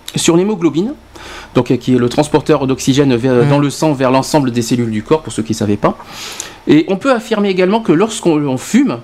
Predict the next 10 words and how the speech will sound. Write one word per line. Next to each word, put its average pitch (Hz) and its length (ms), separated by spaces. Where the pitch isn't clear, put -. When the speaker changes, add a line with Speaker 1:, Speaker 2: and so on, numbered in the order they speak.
Speaker 1:
c'est - 200
l'ensemble 196 540
des 143 100
cellules 180 360
du 156 100
corps 220 280
qui 160 120
respirent 160 440
mal. 104 320
Speaker 2:
Mhm. 107 680